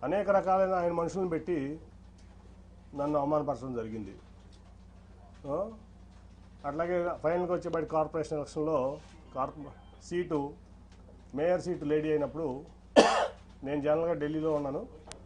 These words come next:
ఫోన్ చేసి, "మేయర్, మే-, కార్పొరేషన్ ఎలక్షన్స్ ఏం చేస్తావు?" అని అడిగారు నన్ను చంద్రబాబు నాయుడు గారు. "ఏం లేదు సార్, నేనేం ఆలోచించలేదు, కా-, ఇంచార్జ్లు ఉన్నారు కదా, వాళ్ళు చూసుకుంటారంటే," "కాదు, మేయర్ అభ్యర్థి ఎవరిని పెడుతున్నారు?" అంటే, "నాకు తెలియదు సార్" అన్నా.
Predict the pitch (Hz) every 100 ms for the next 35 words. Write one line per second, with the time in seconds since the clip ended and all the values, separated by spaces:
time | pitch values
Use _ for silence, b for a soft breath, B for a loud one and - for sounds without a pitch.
0 | - - 160 165 175 165 170 170 151 165
1 | 165 151 147 160 156 - - - 156 160
2 | 170 151 160 151 135 151 151 139 165 151
3 | 131 131 120 117 110 - 120 120 117 101
4 | 101 87 - - - - - - - -
5 | 185 180 180 165 185 160 160 156 151 156
6 | 151 147 170 180 - - 139 139 123 117
7 | 113 110 - - 135 170 160 151 143 131
8 | 135 151 127 127 135 123 131 127 160 -
9 | 131 160 269 - - - - - 139 175
10 | 180 160 156 139 131 113 - - - -
11 | - - - - - - - - - -
12 | - - - - - - - 147 170 175
13 | 151 131 131 131 147 160 113 147 143 156
14 | 143 123 87